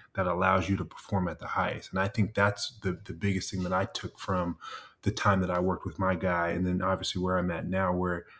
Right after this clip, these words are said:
I don't necessarily need him, but I've been able to keep those same principles and work through those different pieces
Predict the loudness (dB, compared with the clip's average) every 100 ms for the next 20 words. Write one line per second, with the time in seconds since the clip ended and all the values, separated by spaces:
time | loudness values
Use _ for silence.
0 | -20 _ 0 2 4 4 4 4 6 2
1 | 2 4 4 4 4 4 2 -2 -20 _
2 | 0 2 2 4 6 6 6 4 0 -6
3 | 2 2 4 0 0 -2 -2 2 2 2
4 | -2 0 0 -2 -4 -2 0 2 0 0
5 | -2 0 0 -4 -8 -10 -6 -2 -2 -2
6 | -2 -4